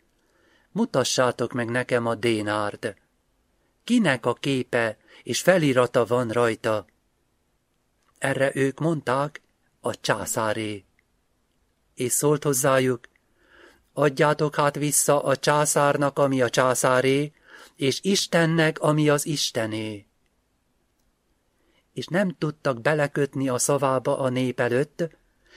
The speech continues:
és elcsodálkozván a válaszán elnémultak. De odajöttek néhányan a szaddúceusok közül,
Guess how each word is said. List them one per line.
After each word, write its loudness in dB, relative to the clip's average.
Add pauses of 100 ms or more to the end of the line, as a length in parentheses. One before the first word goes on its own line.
(100)
és -8
elcsodálkozván 2
a -2
válaszán 0 (280)
elnémultak. -6 (2750)
De 2
odajöttek 4
néhányan 2
a 4
szaddúceusok 2
közül, 2